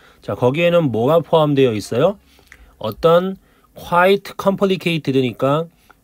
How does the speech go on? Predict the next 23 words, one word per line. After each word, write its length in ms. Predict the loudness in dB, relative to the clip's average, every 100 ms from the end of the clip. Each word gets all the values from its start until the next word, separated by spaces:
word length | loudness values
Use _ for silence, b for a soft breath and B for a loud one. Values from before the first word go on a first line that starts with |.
| _
매우 360 | 0 2 2 2
복잡한 580 | -4 0 0 2 0
것들도 480 | 0 -2 -2 -4 -6
포함되어 680 | -4 -2 0 -2 -4 -6 -6
있는 200 | -4 -6
거죠. 440 | -8 -8 -4 -4 -6 _ _ b b b b b _
자, 120 | -6
그런데 680 | 0 0 4 4 4 2 -8 _ _ _ _ _ _ _ _ -8
without, 640 | -2 2 4 6 4 0 -4
without 580 | -4 2 4 6 4 -2
ever 420 | -2 0 2 0
being 320 | -2 -6 -6 -4
taught예요. 680 | -4 -4 -4 -6 -4 -6 -12 b b b
그러니까 220 | -10 -4
그들이 340 | 0 2 2
해야 320 | 2 2 4 4
하는 300 | 2 0 0
건데 560 | -2 0 0 0 -2 b b b b
가르침을 760 | -10 0 0 0 -2 2 4 2
받는 520 | 0 -4 -2 0 0
것이 420 | 0 -2 -4 -6 -6
없이, 680 | -4 -4 -4 -6 -6 -6 -8 -12 _ _
그죠? 320 | -16 -4 -4